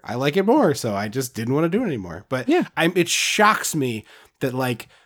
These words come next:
Speaker 1: with the wave of directors that have come up after, like, the ones who are fans of Halloween, and so, like, you know, people directing movies in the nineties and early two thousands,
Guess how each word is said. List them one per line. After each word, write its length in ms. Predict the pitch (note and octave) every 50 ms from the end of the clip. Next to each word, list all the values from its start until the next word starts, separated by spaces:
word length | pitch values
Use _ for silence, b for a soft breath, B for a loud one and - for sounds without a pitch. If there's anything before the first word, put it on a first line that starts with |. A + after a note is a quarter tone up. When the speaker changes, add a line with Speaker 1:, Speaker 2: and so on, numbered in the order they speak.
| b -
Speaker 1:
with 200 | C#3 C3+ B2 -
the 120 | B2+ C3+ B2
wave 360 | A#2 A2+ B2 C3+ C#3+ C3+ C3
of 120 | C3 A#2+
directors 580 | A2 B2 A#2 A#2+ B2 B2 - C#3 C3 B2 A#2 -
that 120 | A#2+ A2+
have 160 | A2+ A2 G#2
come 240 | - - - A#2+ A#2+
up 140 | A#2 G#2+ -
after, 580 | F#2 A#2 A#2+ A#2+ B2 - - C#3+ C3+ C3+ C3+ B2+
like, 140 | A2 G#2+ G#2
the 100 | - B2
ones 280 | B2+ B2 B2 A#2+ A#2 -
who 140 | B2 A2+ A2
are 100 | G#2 G#2+
fans 380 | - - C3 C3 C3 B2+ A#2+
of 80 | C3 A2+
Halloween, 580 | A#2 B2 B2 A#2+ A#2 A#2 B2 A#2+ A#2 A#2 A#2 A#2
and 160 | A2+ G#2+ G2+
so, 240 | - - G#2+ G#2+ G#2+ G#2
like, 240 | G#2 G2+ G2 -
you 60 | B2+ A2+
know, 100 | G#2 G2
people 400 | G2 - - C3+ A#2+ A2+ A2+ A#2
directing 300 | A#2 A#2+ A2+ - - A#2
movies 280 | A#2 A#2+ A#2 A#2+ G#2+ G#2+
in 60 | G#2+
the 80 | G#2+
nineties 480 | G#2+ A2 A2+ A#2 A#2 A2+ A2+ A2+ A2 G#2
and 260 | G#2+ G#2 G2+ G2+ G2+ -
early 180 | A#2+ A#2+ A#2+ A2+
two 140 | - - A2+
thousands, 400 | A2 G#2+ A2+ B2 A#2+ C3 B2+